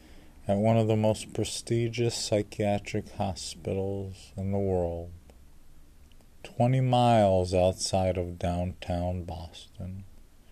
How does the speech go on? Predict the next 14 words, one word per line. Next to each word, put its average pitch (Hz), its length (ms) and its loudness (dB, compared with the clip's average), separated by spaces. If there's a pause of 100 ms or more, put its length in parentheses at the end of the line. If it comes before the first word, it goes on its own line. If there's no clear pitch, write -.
(1200)
With 127 180 2
the 143 80 4
majority 135 800 10
of 117 240 4
patients 107 1000 -2 (1300)
very 107 480 4
rich - 680 -2
and 101 200 0
well-connected, 98 1120 -2 (1500)
making 117 300 -2
a 127 80 2
very 139 360 4
interesting 92 1040 -4
environment. 82 840 -6